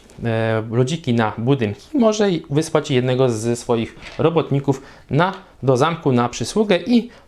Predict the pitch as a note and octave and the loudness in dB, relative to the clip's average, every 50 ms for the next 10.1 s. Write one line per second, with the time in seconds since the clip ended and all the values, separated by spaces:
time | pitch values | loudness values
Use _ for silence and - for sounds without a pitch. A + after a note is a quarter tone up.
0 | _ _ - D#3+ D3+ C#3 D3 C3+ - - - C3 A#2+ A#2 A#2+ A#2+ A#2+ A#2+ - - | _ _ -2 0 0 0 -2 -2 -2 -2 -2 0 2 2 2 2 0 -2 -4 -10
1 | - - A#2+ A#2+ A#2+ A#2 A2+ A2+ A2+ A2+ - - B2 - - C#3+ C#3+ B2+ C3 G#2+ | -12 -10 -6 -4 -2 0 0 0 0 -2 -4 -6 -6 -4 0 0 2 2 2 2
2 | A#2 A#2 A#2+ - - A#2 A2+ G#2+ - - A2 G2+ - - A#2 - - A#2+ G#2+ A2+ | 2 0 0 -2 -2 -2 -2 -2 -4 -6 -6 -6 -4 -6 -4 -2 0 0 0 0
3 | G#2 - - - - - - - _ - - - - - - - - - A#2+ C#3 | -2 -4 -6 -10 -10 -10 -12 -14 _ -20 -20 -18 -18 -18 -20 -6 -2 0 0 2
4 | G3+ A3+ A3 - - - D#3+ D3 D#3 D3+ E3+ E3 D#3+ D#3+ C#3+ - - C3 C3+ C3 | 2 0 -2 -6 -6 -6 -2 -2 0 0 0 0 0 0 -2 -2 -2 -2 0 2
5 | C3 B2 B2 B2 A#2 G#2 - - - - - E3+ F3+ - - C#3+ C#3+ E3+ E3+ - | 2 2 2 2 0 -2 -2 -4 -6 -2 0 -2 -2 0 0 0 0 0 0 -2
6 | C#3 A#2+ B2 B2+ A#2 A2+ A2 - - C3+ D#3 D#3+ D#3+ - B2+ A2+ A#2 - A#2 A2 | -2 -2 0 0 0 0 -2 -2 0 0 0 0 0 -2 -2 -4 -2 -2 -4 -2
7 | A2 A#2 A#2 G#2 G#2+ G#2 G2+ A2 G#2 - A2 G#2+ G#2+ G#2 A2 G#2 - - - A2+ | 0 0 0 0 0 -2 -2 -4 -6 -4 -4 -4 -2 -2 -4 -4 -6 -8 -6 -4
8 | A2+ A2 A2 A2 A2 A2 - - E3 E3 - - - D3 A#2+ A2+ A2 - G#2+ G#2+ | -4 -2 -2 -2 -2 -4 -2 -2 -4 -4 -4 -4 -4 -2 -2 -4 -2 -2 -2 -2
9 | G#2+ G#2 G#2+ G#2 G#2 - - - - - - B2+ A#2+ G#2+ A2 A2 - A#3 A#3+ - | -2 -2 -2 -4 -6 -8 -14 -20 -20 -8 -2 -2 0 0 0 0 2 0 2 2
10 | A#3+ G#3+ | 2 0